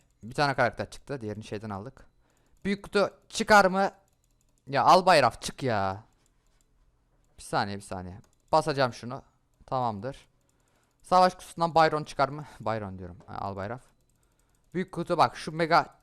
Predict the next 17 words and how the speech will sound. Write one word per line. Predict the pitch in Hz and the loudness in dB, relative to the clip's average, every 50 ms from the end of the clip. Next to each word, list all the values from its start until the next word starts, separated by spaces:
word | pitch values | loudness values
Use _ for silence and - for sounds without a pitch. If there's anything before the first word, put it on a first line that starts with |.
| _ _ | _ _
çıkacak | - - - - 110 104 - | -20 -18 -12 -10 -10 -10 -8
birazdan, | - 98 95 104 101 98 | -10 -10 -10 -10 -10 -12
bir | 92 | -12
dakika. | 90 - - - | -12 -14 -16 -14
Mega | 95 107 143 170 160 190 185 - - - _ _ _ _ _ _ _ _ _ _ _ _ _ _ _ - | -8 -2 -2 2 4 6 4 4 2 -6 _ _ _ _ _ _ _ _ _ _ _ _ _ _ _ 4
bas | 214 196 190 - | 4 4 4 2
sekize. | - 151 - 131 104 104 95 - - _ _ _ _ _ _ _ _ _ _ _ _ _ _ _ _ _ _ _ _ _ _ _ _ _ _ - | -4 -6 -6 -6 -12 -12 -14 -16 -18 _ _ _ _ _ _ _ _ _ _ _ _ _ _ _ _ _ _ _ _ _ _ _ _ _ _ -4
Beş. | - 127 101 - - - - _ _ _ _ - | -2 -2 -2 -2 -6 -10 -10 _ _ _ _ -4
Güzel | 156 180 170 143 | -2 -2 0 -2
bir | 123 | -4
cevap | - 117 98 110 123 - - - - - | -8 -8 -6 -6 -6 -8 -10 -20 -20 -16
yani. | 98 90 90 90 95 _ _ _ _ _ _ _ _ _ _ _ _ _ _ _ _ _ | -16 -14 -14 -16 -16 _ _ _ _ _ _ _ _ _ _ _ _ _ _ _ _ _
Şerefsiz | _ - 160 143 - - - 135 117 | _ -12 -12 -10 -10 -12 -14 -14 -12
ya. | 107 101 98 98 101 110 | -8 -6 -4 -4 -4 0
Savaş | - 156 151 170 160 | 4 4 4 4 4
kutusu. | - - - - - 156 165 - _ _ _ _ _ _ _ _ _ _ _ _ _ _ _ _ _ _ _ _ _ _ _ _ | 0 -12 -18 -12 -10 -10 -10 -10 _ _ _ _ _ _ _ _ _ _ _ _ _ _ _ _ _ _ _ _ _ _ _ _
Tamam. | - 123 110 104 110 123 127 - | -6 -4 -2 -2 -2 -4 -4 -10